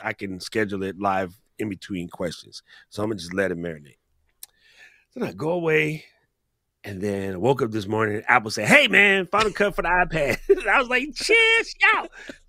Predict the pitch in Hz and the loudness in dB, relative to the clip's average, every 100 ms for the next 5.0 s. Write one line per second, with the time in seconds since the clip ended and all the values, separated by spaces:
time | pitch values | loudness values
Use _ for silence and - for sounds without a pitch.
0 | - - 233 - - - 226 220 - 156 | -18 -6 -6 -6 -12 -2 2 2 2 -4
1 | 123 - 190 - 180 151 139 151 185 185 | -4 -2 -2 -2 -4 -2 0 2 2 2
2 | 165 117 135 156 135 113 98 104 - - | -2 -4 0 2 0 -2 -4 -4 -10 -20
3 | - - _ 139 127 151 139 135 - 135 | -20 -20 _ 0 2 2 0 -2 0 0
4 | 143 127 135 120 107 98 135 151 92 | 0 0 0 0 -2 2 2 2 -4